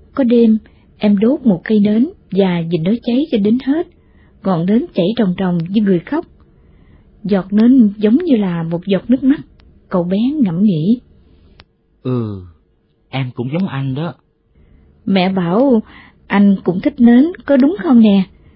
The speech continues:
Speaker 1: Lúc mới đẻ anh hay khóc, cứ đốt nến lên là anh nín à, có đúng không?" Thế là cậu bé gật đầu và quyết định chia sẻ ngọn lửa bí mật ấy với Quy Ninh. Cậu cho phép Quy Ninh được biết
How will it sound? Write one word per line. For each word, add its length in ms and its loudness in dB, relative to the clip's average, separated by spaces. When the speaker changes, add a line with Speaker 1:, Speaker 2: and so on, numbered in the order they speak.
Speaker 1:
Lúc 260 2
mới 220 6
đẻ 400 0
anh 160 2
hay 200 0
khóc, 180 -4
cứ 100 2
đốt 220 2
nến 180 6
lên 380 2
là 140 -2
anh 220 0
nín 220 4
à, 320 -2
có 100 -2
đúng 240 0
không?" 220 -2
Thế 200 0
là 260 -4
cậu 140 -6
bé 280 -4
gật 200 -4
đầu 220 -6
và 260 -2
quyết 240 -8
định 220 -2
chia 140 -4
sẻ 160 -8
ngọn 240 -2
lửa 260 -4
bí 160 0
mật 220 -4
ấy 400 -4
với 200 -6
Quy 140 0
Ninh. 220 4
Cậu 220 -2
cho 180 -4
phép 260 -6
Quy 160 0
Ninh 280 0
được 240 -4
biết 180 -2